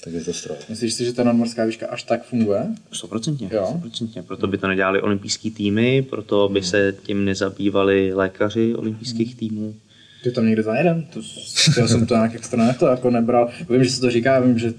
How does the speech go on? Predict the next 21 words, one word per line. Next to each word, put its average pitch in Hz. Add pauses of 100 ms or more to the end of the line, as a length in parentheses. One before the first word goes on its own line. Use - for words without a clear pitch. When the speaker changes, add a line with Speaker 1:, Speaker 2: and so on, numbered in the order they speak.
(160)
Speaker 2:
to 117
tak 113
je, 107 (160)
jako, 127
ale 117
že 110
by 110
to 110
byl 110
až -
takový 110
jako 113
rozdíl, 113
že 110
by 110
to 107
za 107
to 110
stálo, 104
tak 110
to 107